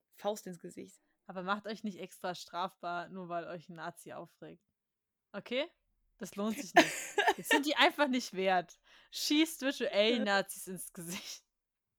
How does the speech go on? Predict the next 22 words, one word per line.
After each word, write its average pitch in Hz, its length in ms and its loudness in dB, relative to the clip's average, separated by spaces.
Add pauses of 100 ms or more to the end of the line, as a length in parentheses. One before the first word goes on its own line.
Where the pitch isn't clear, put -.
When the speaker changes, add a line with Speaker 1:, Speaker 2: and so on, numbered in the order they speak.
(460)
Speaker 2:
Programmiert 302 680 2
Spiele, 311 480 -2
wo 240 60 -8
man 214 200 0
Leuten, 180 460 -4
wo 214 80 -8
man 214 160 -2
Nazis 202 360 0
ins 196 200 -8
Gesicht 180 300 4
Speaker 1:
<laughs> - 0 -
Speaker 2:
schießt. 320 160 8
Speaker 1:
Leuten. 220 540 6
Ach 220 140 -4
so, 254 140 -4
nein, 220 220 4
Speaker 2:
<laughs> - 0 -
Speaker 1:
Nazis. 254 500 6
Nazis 226 360 4
sind 247 180 -2
keine 202 220 2
Leute. 190 400 0